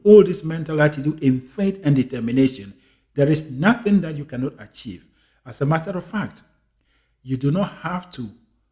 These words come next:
worry yourself about anything. But all you have to burden yourself is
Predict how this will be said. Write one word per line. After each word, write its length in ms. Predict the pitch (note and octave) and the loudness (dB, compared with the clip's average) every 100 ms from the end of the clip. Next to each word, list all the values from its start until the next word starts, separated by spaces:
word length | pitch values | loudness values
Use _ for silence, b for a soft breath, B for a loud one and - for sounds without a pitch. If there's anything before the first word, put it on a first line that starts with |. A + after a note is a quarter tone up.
| _ _ _ _ _ - | _ _ _ _ _ -8
worry 260 | C#3 D#3 | 0 6
yourself 480 | D3+ D3 - F#3 - | 6 6 0 -8 -6
about 240 | D3+ D3 F#3 | -4 -4 2
anything. 420 | F3+ E3 A#2 F#2 _ _ _ _ _ _ _ | 2 2 -2 -8 _ _ _ _ _ _ _
But 140 | A#2 - | -12 2
all 180 | E3+ | 2
you 100 | D#3 C#3+ | 2 -4
have 180 | D#3+ D3+ | -8 -10
to 60 | C3 | -16
burden 440 | A2+ C3 C#3 D3 | -12 -4 -2 0
yourself 400 | B2 A2 - A#2 _ | -2 -4 -14 -18 _
is 300 | C#3+ A#2 - | -6 -6 -6